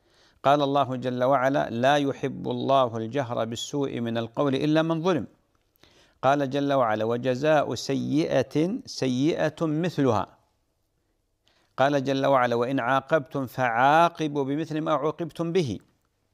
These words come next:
يعني شخص مثلًا سب آخر، قال له: "يا غبي"، يجوز يقول له: "أنت الغبي"، مثلًا، يجوز يقول له: "أنت الغبي"، لكن إذا قال له: "أنت الغبي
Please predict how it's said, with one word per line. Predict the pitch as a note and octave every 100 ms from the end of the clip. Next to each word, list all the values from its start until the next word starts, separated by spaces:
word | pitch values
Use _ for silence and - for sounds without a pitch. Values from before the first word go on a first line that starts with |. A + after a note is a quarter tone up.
| _ _ _
يعني | A#2 A2 B2
شخص | - E3+ -
مثلًا | D3+ C3+ C#3 C3 B2+ B2+ A2+ - _ _ _ _ -
سب | - E3 C#3+
آخر، | - D#3 B2 B2 C3+ D3+ _ _ _ _ B2+ A#2+
قال | C#3+ C#3+
له: | C3+
"يا | C#3+ C3+
غبي"، | B2 D3 B2 C3 D#3 _ _ _ _ C3
يجوز | C3 D#3+ F3+ D3+
يقول | C3 D3+ C#3+
له: |
"أنت | C#3+ F3+ E3+
الغبي"، | B2+ A2+ G2 F2
مثلًا، | D3+ D3+ G2+ - _ _ _ _ _ _ -
يجوز | G2+ D3+ C3+
يقول | B2
له: | A#2+
"أنت | - E3 C3+
الغبي"، | A2 F2 - - _ _ -
لكن | C#3+ C#3+ C#3+
إذا | D#3 D3+ D3+ F3+
قال | F3+
له: | D#3
"أنت | - - D#3+ F#3 E3 D#3+
الغبي | D#3 E3 D3 A#2 D2+